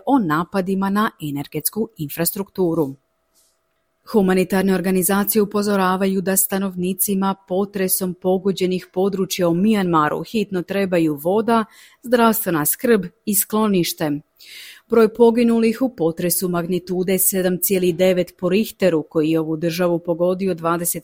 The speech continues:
osmog ožujka, porastao je na dvije tisuće sedamsto devetnaest, dok je više od četiri i pol tisuće ljudi ozlijeđeno, a više od četiristo četrdeset osoba vodi se kao nestalo.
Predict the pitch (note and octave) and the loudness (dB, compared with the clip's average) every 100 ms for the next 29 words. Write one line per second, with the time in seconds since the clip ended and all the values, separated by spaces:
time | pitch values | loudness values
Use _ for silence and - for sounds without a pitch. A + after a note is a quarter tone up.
0 | F3 F3+ - D#3+ G#3 A#3 A#3+ A#3 A3 G3+ | -4 -4 -4 -2 0 2 2 2 -2 -2
1 | - - - - C4 A#3+ A#3 A3+ A3+ G#3+ | -8 -20 -20 2 4 6 4 2 2 4
2 | G#3+ G#3+ F#3 F#3+ F#3+ F#3+ - F#3+ - F#3+ | 4 0 0 0 0 -4 -4 -4 -2 -2
3 | F#3 - F3 E3+ E3+ - F#3 E3+ F3+ E3+ | 0 2 2 2 0 -2 -2 0 0 2
4 | F3+ F#3 F#3 D#3 C#3+ - - - - - | 0 0 -2 -2 0 -2 -6 -20 -20 0
5 | C4+ C4 B3+ E3+ D#3 F#3+ F3+ F3 - F3+ | 2 4 4 4 2 2 0 0 0 0
6 | F3 F3+ F3+ F3 A3+ G#3+ G#3+ G3+ G3 - | 2 -2 0 0 0 0 0 0 0 -2
7 | F3 G3+ G3 E3 E3+ A3+ C4 A#3 A#3+ A#3+ | 0 0 2 4 4 4 2 4 4 4
8 | A#3+ - - - C4 F3 D3+ - A3+ A3+ | 2 -4 -18 -2 0 2 2 2 2 2
9 | A#3 - A3+ G#3 G#3+ G#3 - G#3+ G3+ G#3 | 0 -2 0 0 0 -2 -2 -4 -4 -4
10 | G3 F#3 G#3 - - G#3+ A3 G#3+ F#3+ F#3 | -2 0 0 0 -2 0 0 0 0 0
11 | G#3 G3+ F#3+ F#3 - F3 F3+ G3 - D3 | 0 0 0 -2 -2 0 0 0 -2 -2
12 | C#3+ | -4